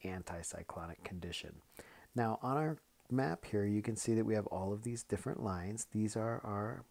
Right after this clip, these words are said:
isobars. These are showing us areas where pressure is gonna be the same. And notice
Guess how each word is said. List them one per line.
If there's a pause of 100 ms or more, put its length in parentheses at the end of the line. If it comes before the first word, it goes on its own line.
(140)
isobars.
These
are
showing
us
areas
where
pressure
is
gonna
be
the
same. (540)
And
notice